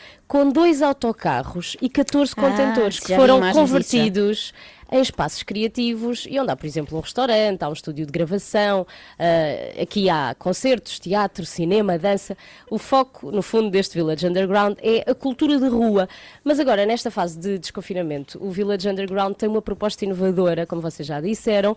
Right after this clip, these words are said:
Speaker 1: vai ainda mais longe e lançou ontem a Secula, que é uma academia de música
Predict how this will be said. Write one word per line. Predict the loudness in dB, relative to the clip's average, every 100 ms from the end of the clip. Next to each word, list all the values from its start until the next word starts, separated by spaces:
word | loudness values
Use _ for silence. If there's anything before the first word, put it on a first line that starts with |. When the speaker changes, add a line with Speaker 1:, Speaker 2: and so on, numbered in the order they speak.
| -4 -20 -4
Speaker 1:
vai | 0
ainda | 2 2
mais | 2 2 2
longe | 2 4 4 2 2
e |
lançou | 2 0 2 2
ontem | 2 2 0 2
a | 0
Secula, | -2 -8 -2 0 2 2 0 -4 -20 _
que | -2 2
é | 4
uma | 4
academia | 2 0 0 0
de | 0
música | -2 -2 -4 -6